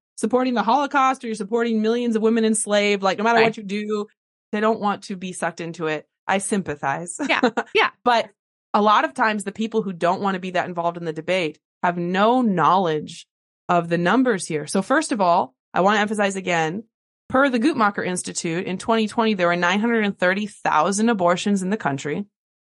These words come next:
Speaker 1: Even the C D C, which doesn't collect data from all states, had it at over six hundred thousand. My point is, order of magnitude, we're in the hundreds of thousands every year. A lot of people don't realize how very, very common it is.
Speaker 2: Oh, it's,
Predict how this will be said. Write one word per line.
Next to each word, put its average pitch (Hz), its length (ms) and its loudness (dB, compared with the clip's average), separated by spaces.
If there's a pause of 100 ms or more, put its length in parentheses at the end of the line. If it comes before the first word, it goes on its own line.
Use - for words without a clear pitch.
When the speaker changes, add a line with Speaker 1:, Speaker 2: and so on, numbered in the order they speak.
Speaker 1:
Even 208 200 0
the 226 60 2
C 226 140 -2
D 214 100 -2
C, 220 220 -2
which 170 180 -2
doesn't 185 240 0
collect 180 400 -2
data 180 240 0
from 175 180 -6
all 170 140 0
states, 170 500 -4 (400)
had 180 140 2
it 175 100 4
at 165 320 2 (360)
over 185 200 -2
six 196 280 -6
hundred 147 280 -2
thousand. 156 440 -2
My 185 100 0
point 240 240 2
is, 208 140 2
order 269 200 4
of 254 60 -2
magnitude, 214 460 -2
we're 185 80 -4
in 208 100 0
the 190 80 0
hundreds 233 320 0
of 311 100 -4
thousands 214 360 2
every 190 200 0
year. 160 160 0
A 151 80 2
lot 160 200 2
of - 40 -10
people 220 140 -6
don't 202 160 0
realize 170 260 0
how 160 180 0
very, 180 440 2
very 151 240 0
common 151 400 -4
it 147 140 -4
is. 160 180 -2
Speaker 2:
Oh, 175 120 2
it's, - 280 -12